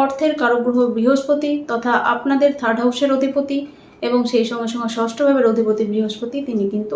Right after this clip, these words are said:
অষ্টম ভাবের মধ্যে অবস্থান করছেন। এবং দেবগুরু বৃহস্পতির এই অষ্টম ভাবে অবস্থান করার সঙ্গে সঙ্গে আপনাদের যে সমস্ত ফলাফল আপনাদের জীবনের সঙ্গে ঘটবে, সেগুলো হচ্ছে যে প্রথমে আপনাদের যে প্রচেষ্টা,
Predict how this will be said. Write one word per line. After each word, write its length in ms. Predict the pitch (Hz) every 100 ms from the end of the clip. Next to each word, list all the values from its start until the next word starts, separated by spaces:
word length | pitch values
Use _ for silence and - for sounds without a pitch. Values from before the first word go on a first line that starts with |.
| -
অষ্টম 340 | 226 226 247 220
ভাবের 200 | 208 208
মধ্যে 200 | 214 208 208
অবস্থান 360 | 190 - 214 214
করছেন। 320 | - - - 113 - - - - -
এবং 140 | 320 320 311
দেবগুরু 340 | 302 294 339
বৃহস্পতির 500 | 320 330 330 330 330
এই 140 | 277 254
অষ্টম 360 | 240 - 294 285
ভাবে 200 | 294 285 285 285 240
অবস্থান 440 | 220 233 - 247 247
করার 280 | 214 220 220
সঙ্গে 240 | 240 233 262 277
সঙ্গে 280 | 254 190 180 - -
আপনাদের 560 | 240 262 277 277 285 285 277 - - 262
যে 140 | 247
সমস্ত 360 | 254 294 294 294 294
ফলাফল 380 | 254 240 240 240
আপনাদের 380 | 214 226 220 226 - - - -
জীবনের 380 | 220 226 233 233
সঙ্গে 220 | 247 240 220 -
ঘটবে, 340 | 240 233 202 196 - - - -
সেগুলো 300 | - 311 320 330
হচ্ছে 260 | 330 320 320 320 320 254
যে 80 | 269 269
প্রথমে 360 | 294 294 302 294 269
আপনাদের 440 | 247 247 285 294 285
যে 120 | 294 294
প্রচেষ্টা, 640 | 262 247 294 294 -